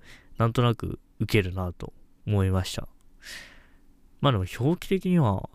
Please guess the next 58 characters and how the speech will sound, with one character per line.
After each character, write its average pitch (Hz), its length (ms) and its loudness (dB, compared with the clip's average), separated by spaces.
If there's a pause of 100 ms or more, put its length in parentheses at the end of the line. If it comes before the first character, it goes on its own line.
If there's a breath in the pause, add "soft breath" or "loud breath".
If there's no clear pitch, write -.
(120)
多 98 100 -4
分 92 60 -2
貼 - 180 2
ら 131 160 2
な 139 180 2
い 143 120 -4 (380)
よ 101 120 2
り 87 80 0
貼 110 240 2
れ 113 140 2
な 123 180 0
い 127 140 -4 (240)
の 101 120 2
方 92 180 0
が - 180 -8 (1300 loud breath)
正 110 300 2
し 127 100 -4
い - 20 0
の 92 120 0
で 87 60 -2
は 87 80 -2
な 98 180 2
い 98 60 0
の 87 100 -4
か - 120 -10
な 90 220 0
と - 120 -8
は - 140 -8 (240)
思 104 480 2
わ 98 120 4
れ 98 60 4
ま 101 120 0
す - 100 -6
け - 80 -6
ど - 100 -10
ね。 117 220 -8 (1080 loud breath)
で 101 60 -2
も 92 60 -2
ど 104 160 2
う 147 200 -2
な 95 120 -4
ん 92 60 -6
だ - 100 -10
ろ - 180 -8
う - 40 -8
ね。 107 220 0 (140)
ま 104 120 0
あ、 95 40 -2
賞 - 220 0
味 131 100 0
ど 95 140 0
っ - 20 2
ち - 160 -6
で 127 60 2
も 139 120 2
い 139 80 2
い - 40 -2
ね。 - 140 -6